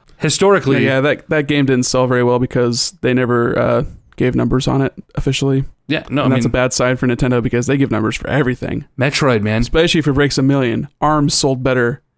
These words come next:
Speaker 2: than Metroid Samus Returns did last year. <laughs>
Speaker 1: And that's on a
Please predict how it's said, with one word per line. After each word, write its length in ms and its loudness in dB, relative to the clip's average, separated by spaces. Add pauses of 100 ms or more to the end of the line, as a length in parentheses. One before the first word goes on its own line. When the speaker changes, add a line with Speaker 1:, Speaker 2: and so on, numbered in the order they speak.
(140)
Speaker 2:
than 220 0
Metroid 460 0
Samus 340 -2
Returns 320 -6
did 160 -6
last 280 -2
year. 140 -6 (220)
<laughs> 200 -20
Speaker 1:
And 120 2
that's 280 -2 (120)
on 240 2
a 460 0